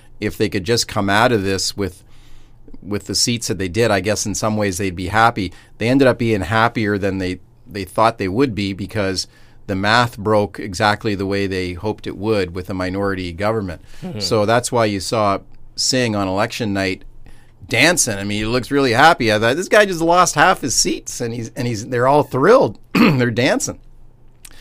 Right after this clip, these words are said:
Speaker 1: because of that minority situation, and he's in a sweet spot there with, uh, holding the balance of power. But,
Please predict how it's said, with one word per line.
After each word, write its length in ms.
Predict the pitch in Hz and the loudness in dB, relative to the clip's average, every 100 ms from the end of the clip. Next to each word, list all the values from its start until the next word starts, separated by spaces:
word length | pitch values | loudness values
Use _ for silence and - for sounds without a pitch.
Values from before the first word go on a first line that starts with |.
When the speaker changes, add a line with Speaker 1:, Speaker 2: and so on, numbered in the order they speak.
| - - | -20 -4
Speaker 1:
because 320 | 139 147 151 | 2 6 6
of 40 | 131 | 6
that 140 | 127 | 4
minority 420 | 113 117 120 113 | 4 0 0 0
situation, 540 | 98 120 110 117 147 101 | -2 -6 -2 -2 -2 -4
and 100 | 95 | -4
he's 120 | 92 | -4
in 80 | 107 | -4
a 40 | |
sweet 300 | - 123 113 | -4 -4 -6
spot 340 | - 113 113 - | -2 2 2 0
there 160 | 95 | -4
with, 200 | 90 87 | -4 -8
uh, 100 | 101 | -6
holding 320 | 95 110 98 | -2 -2 -2
the 60 | 90 | -6
balance 340 | 92 98 92 | -6 -6 -8
of 60 | 80 | -6
power. 260 | 110 110 85 | -2 -2 -2
But, 180 | 87 | -6